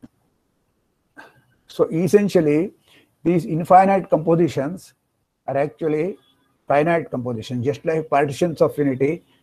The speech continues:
infinite sums are actually finite sums there, locally.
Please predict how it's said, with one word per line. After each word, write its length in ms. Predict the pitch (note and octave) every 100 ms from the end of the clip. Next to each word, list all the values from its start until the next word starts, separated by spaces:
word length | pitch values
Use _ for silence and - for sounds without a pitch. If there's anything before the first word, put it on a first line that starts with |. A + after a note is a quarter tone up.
| -
infinite 500 | C#3 C#3 D#3 D#3 D3+
sums 240 | D3 D3
are 120 | D3+ C3
actually 340 | B2+ C3+ C#3
finite 400 | C3+ B2+ D3 B2+
sums 240 | A#2+ A2 -
there, 280 | F#2+ - _ _ _ - - _ _ _ _ _ _ -
locally. 760 | C#3 D#3+ C3 - F2 - -